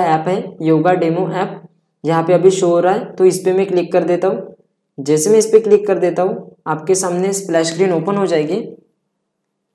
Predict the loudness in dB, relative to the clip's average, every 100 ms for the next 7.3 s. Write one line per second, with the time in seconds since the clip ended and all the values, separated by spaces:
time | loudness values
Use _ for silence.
0 | -20 -20 _ 2 4 4 2 2 2 0
1 | 0 0 -2 0 0 -2 -6 -10 -4 2
2 | 4 6 4 0 0 2 4 2 0 -2
3 | -2 0 2 2 0 -4 -2 -2 0 -2
4 | 0 0 2 2 0 -2 -2 -2 -2 -2
5 | -2 -2 -2 0 0 0 -6 -10 -18 _
6 | _ _ _ _ _ -4 -2 0 -2 -2
7 | 0 0